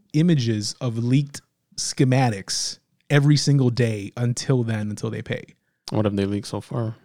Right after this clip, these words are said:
Speaker 1: I don't know. I haven't seen them personally. I don't
Speaker 2: Okay.
Speaker 1: know what they are, but I'm, I'm assuming it's, like, MacBook stuff, like, 'cause that's what they make at this, at this particular company.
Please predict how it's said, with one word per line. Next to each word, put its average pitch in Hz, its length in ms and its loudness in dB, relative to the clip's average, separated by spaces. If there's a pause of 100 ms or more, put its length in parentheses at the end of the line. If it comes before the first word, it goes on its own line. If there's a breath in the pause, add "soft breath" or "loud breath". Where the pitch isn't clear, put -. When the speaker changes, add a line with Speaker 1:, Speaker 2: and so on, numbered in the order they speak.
(300)
Speaker 1:
I 147 80 4
don't 175 160 4
know. 113 480 -2
I 120 60 0
haven't 139 240 2
seen 127 320 -2
them 117 120 2
personally. 156 520 0
I 165 80 2
don't 131 160 0
Speaker 2:
Okay. 127 80 2
Speaker 1:
know 127 60 2
what 123 120 0
they 104 140 -4
are, 120 340 -2 (160)
but 127 200 -2
I'm, 110 160 -2
I'm 131 120 0
assuming 131 320 2
it's, 117 140 -2
like, 113 100 -2
MacBook 104 420 -6
stuff, - 400 -8
like, 113 140 -6
'cause 110 140 -6
that's 110 180 -2
what 113 120 -4
they 107 120 -4
make 104 200 -6
at - 100 -8
this, - 300 -10
at 127 120 -8
this 120 140 -8
particular 110 580 -8
company. 135 420 -4